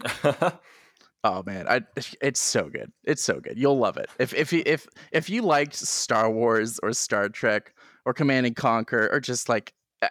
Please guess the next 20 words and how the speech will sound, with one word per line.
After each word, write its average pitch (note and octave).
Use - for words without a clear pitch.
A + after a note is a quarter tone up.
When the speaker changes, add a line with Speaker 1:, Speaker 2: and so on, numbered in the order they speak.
Speaker 2:
even F3+
if F3
you're C3+
not A2+
into A#2
R G#2
T G2+
Ss, G2
I F#2
bet -
you'll D2+
get -
a -
kick -
out C#2
of A#1+
this D3
'cause -
it's G2
just, -